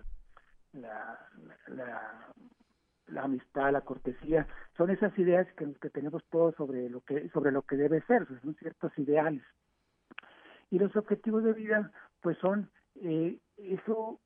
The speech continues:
esos aspectos que quieren conseguir nuestros estudiantes dentro de algún, dentro de algunos tiempos, pues, evidentemente cuando terminen sus, cuando terminen sus estudios. Así que diseñamos, diseñamos una investigación y mediante una encuesta que aplicamos en línea el pasado mes de mayo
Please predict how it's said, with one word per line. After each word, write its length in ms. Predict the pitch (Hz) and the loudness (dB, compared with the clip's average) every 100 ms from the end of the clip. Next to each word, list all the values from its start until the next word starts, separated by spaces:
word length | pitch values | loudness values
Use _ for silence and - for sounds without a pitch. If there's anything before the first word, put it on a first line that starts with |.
| _ | _
esos 320 | 170 175 208 | -8 -6 -6
aspectos 560 | 190 165 - 175 - 196 | -6 -10 -6 -6 -6 -10
que 140 | 175 | -8
quieren 260 | - 165 175 | -8 -8 -8
conseguir 500 | - 170 - 147 156 | -8 -8 -6 -4 -4
nuestros 260 | 165 160 - | -6 -12 -16
estudiantes 720 | 139 - 147 139 151 - 156 151 _ _ _ - | -18 -14 -6 -2 -2 -4 -10 -10 _ _ _ -14
dentro 340 | 135 143 156 | -12 -8 -2
de 80 | 151 | 0
algún, 340 | 131 123 139 139 | 0 -4 -6 -4
dentro 300 | 131 123 143 | -4 -4 -4
de 80 | |
algunos 340 | 131 131 139 135 | -4 -6 -6 -6
tiempos, 280 | - 123 - - | -6 -6 -8 -16
pues, 160 | 131 | -10
evidentemente 560 | 139 143 - 143 139 143 | -6 -6 -6 -8 -6 -6
cuando 240 | 135 131 | -6 -6
terminen 480 | - 120 127 135 139 | -8 -6 -4 -4 -4
sus, 260 | - 120 - - | -8 -12 -14 -18
cuando 220 | 135 123 135 | -16 -16 -8
terminen 280 | 139 131 143 | -6 -4 -6
sus 200 | 147 - | -8 -10
estudios. 420 | 135 - 165 143 - - - - - - | -10 -2 0 0 -2 -20 -20 -20 -16 -10
Así 240 | 147 175 | -4 -4
que 220 | - 202 | 0 0
diseñamos, 520 | 196 196 190 190 190 | 2 0 2 0 -4
diseñamos 480 | - 156 160 170 165 | -6 -6 -4 -4 -4
una 140 | 180 180 | -6 -6
investigación 880 | 170 165 - 170 165 - 175 175 _ _ _ _ _ _ _ _ _ _ _ - | -8 -8 -4 -4 -4 -2 -2 -4 _ _ _ _ _ _ _ _ _ _ _ -6
y 400 | 175 180 196 185 | -2 0 0 0
mediante 360 | 156 147 151 165 | 2 2 0 -4
una 140 | 185 | -4
encuesta 540 | 196 - 196 180 - 165 | -6 -2 0 0 -2 -2
que 100 | 156 | -2
aplicamos 500 | - 139 156 165 - | -4 -4 -2 -2 -2
en 140 | 156 | 0
línea 300 | 160 170 170 | 0 2 0
el 60 | 156 | -2
pasado 440 | 143 139 151 156 | -4 0 2 2
mes 220 | 156 156 | 0 -2
de 100 | 165 | 0
mayo 480 | 170 170 156 151 | 0 -2 -2 -4